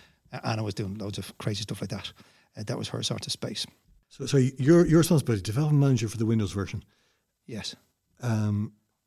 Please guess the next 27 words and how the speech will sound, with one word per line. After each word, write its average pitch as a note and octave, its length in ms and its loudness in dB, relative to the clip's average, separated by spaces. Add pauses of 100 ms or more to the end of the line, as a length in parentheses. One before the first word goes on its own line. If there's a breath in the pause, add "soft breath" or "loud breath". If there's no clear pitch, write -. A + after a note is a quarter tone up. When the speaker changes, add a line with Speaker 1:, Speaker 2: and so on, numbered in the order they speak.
(180)
Speaker 1:
Tony C3+ 300 4
developed, B2 240 2
Speaker 2:
was C#3 100 0
Speaker 1:
so A2+ 140 -2 (180 soft breath)
Tony D#3 180 2
O'Dowd D3 220 4
developed A#2+ 320 -2
version A2+ 420 0
one A#2+ 180 2
of G#2+ 100 -2
the A2 120 -4
Windows G#2+ 300 -2
version, A2 400 -6
and G#2+ 100 -14
then G#2 80 -12
I G#2 120 -6
developed G2+ 320 -10
the G2 40 -6
next G2 200 -4
version. - 240 -10 (360)
Speaker 2:
Was, B2+ 140 -6
was A2 180 -6
there A2+ 80 -4
nobody C3+ 300 4
in A#2+ 60 6
America C#3+ 280 2
wo-, D3+ 220 -4